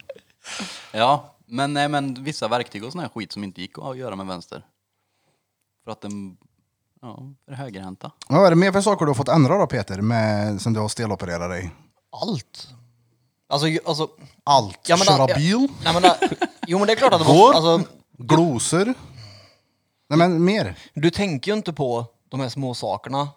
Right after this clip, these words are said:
Speaker 3: i och med att du har hela livet kunnat böjt på näven. Men till exempel att få ut ett bestick som ligger långt in i en låda med en stel näve.
Speaker 2: <laughs> Ja,
Speaker 3: Det går
Speaker 2: men
Speaker 3: inte.
Speaker 2: exakt.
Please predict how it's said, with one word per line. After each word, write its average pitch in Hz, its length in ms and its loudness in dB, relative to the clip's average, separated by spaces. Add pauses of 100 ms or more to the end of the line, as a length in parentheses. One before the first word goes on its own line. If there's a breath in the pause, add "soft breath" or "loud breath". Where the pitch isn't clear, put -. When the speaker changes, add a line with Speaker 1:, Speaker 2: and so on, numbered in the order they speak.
(180)
Speaker 3:
i 135 180 -8
och 127 40 -8
med 117 180 -4
att - 320 -10
du 123 160 -14
har 117 140 -8
hela 117 280 -10
livet 113 360 -12
kunnat 117 220 -10
böjt 147 340 -10
på 165 80 -8
näven. 147 320 -6
Men 123 220 -6 (300)
till 139 120 -8
exempel 127 420 -6
att 127 80 -8
få 135 120 -12
ut 127 180 -10
ett 120 120 -10
bestick 123 420 -10
som 139 180 -6
ligger 123 160 -10
långt 123 380 -6
in 120 140 -6
i - 20 -8
en 120 100 -8
låda 131 320 -6
med 139 100 -8
en 131 60 -8
stel 120 300 -10
näve. 135 180 0
Speaker 2:
<laughs> - 40 4
Ja, 220 120 8
Speaker 3:
Det - 60 4
går 226 100 8
Speaker 2:
men 220 100 4
Speaker 3:
inte. 214 120 2
Speaker 2:
exakt. 220 360 -4